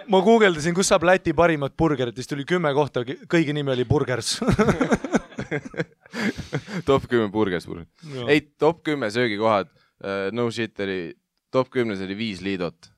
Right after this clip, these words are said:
Speaker 1: Jaa.
Speaker 2: Mis, mis ütleb, äh, Läti,
Speaker 1: <laughs>
Speaker 2: Läti
Speaker 1: Kusiini
Speaker 2: ja
Speaker 1: kohta. Lätlased valivad restorane lihtsalt, no ühel on Michelini tärn, aga samas Lidos sa saad valida.
Speaker 2: Pluss
Speaker 1: Ma
Speaker 2: sul on
Speaker 1: tahan
Speaker 2: viis
Speaker 1: ta-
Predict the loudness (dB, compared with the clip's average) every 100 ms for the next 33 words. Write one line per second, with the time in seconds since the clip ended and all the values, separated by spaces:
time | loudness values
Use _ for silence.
0 | 2 4 4 0 _ _ _ _ _ _
1 | _ _ _ _ _ -12 -8 -4 2 2
2 | 4 2 4 2 2 2 2 0 0 2
3 | 2 4 4 2 0 2 2 4 2 4
4 | 4 4 2 0 -2 -4 -12 -18 -20 -20
5 | -20 -20 -20 -20 -12 2 4 4 2 2
6 | 6 6 8 6 6 4 6 4 4 2
7 | 2 0 -2 0 2 4 6 4 4 2
8 | 2 2 2 0 2 2 0 -4 -4 -6
9 | -6 -4 -4 -2 -4 -4 -2 0 2 4
10 | 4 0 0 0 0 -6 -14 -14 -16 -16
11 | -18 -16 -10 -8 -8 -4 -6 -6 -20 _
12 | _ _ _ -14 -14 -18 _ _ _ _
13 | _ _ -4 2 4 4 4 4